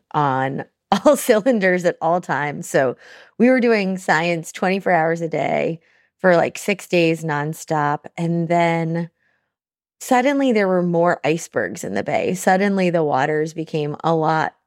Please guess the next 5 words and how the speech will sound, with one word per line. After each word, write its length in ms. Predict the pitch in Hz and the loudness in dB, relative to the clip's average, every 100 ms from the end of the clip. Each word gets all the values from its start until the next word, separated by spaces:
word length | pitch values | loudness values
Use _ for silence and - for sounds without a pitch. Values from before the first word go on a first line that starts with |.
| - | -4
less 520 | 170 165 151 - - - | 2 2 0 -6 -20 -8
easy 480 | 175 175 165 165 143 | -2 -2 -2 -4 -4
to 140 | - | -4
navigate. 1000 | 151 147 143 156 160 135 - - - - _ - _ _ _ _ - | -2 -2 -2 -2 -2 0 -2 -4 -8 -18 _ -20 _ _ _ _ 2
And 760 | 190 175 170 165 165 160 - | 4 6 4 2 0 -4 -8